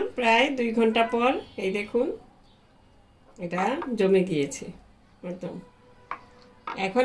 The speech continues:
আমি এটা, আমি, আপনি চাইলে ছুরি দিয়ে কেটে নিতে পারেন স্কোয়ার শেপ করে,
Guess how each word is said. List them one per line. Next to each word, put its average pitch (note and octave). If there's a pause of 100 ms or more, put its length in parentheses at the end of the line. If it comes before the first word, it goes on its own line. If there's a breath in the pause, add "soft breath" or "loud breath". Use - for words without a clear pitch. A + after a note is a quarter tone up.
আমি C4+
এটা, C4+ (760)
আমি, G3+ (100)
আপনি A3+ (140)
চাইলে B3 (120)
ছুরি C4
দিয়ে B3
কেটে A#3
নিতে A#3+
পারেন A3+ (180)
স্কোয়ার G#3
শেপ A3 (120)
করে, F#3+